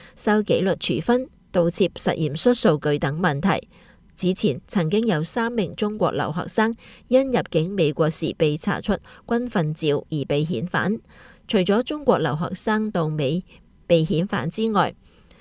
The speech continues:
七月份仲有五百幾名中國理工科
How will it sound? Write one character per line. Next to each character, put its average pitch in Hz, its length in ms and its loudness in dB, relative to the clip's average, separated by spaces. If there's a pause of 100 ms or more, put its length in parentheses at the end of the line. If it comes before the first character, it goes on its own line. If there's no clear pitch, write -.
(160)
七 285 180 0
月 185 160 4
份 160 280 -4
仲 156 220 -2
有 151 360 -2
五 160 180 -6
百 180 180 0
幾 170 220 -2
名 165 220 -6
中 208 220 -4
國 185 200 0
理 143 240 -2
工 220 260 -2
科 247 240 -2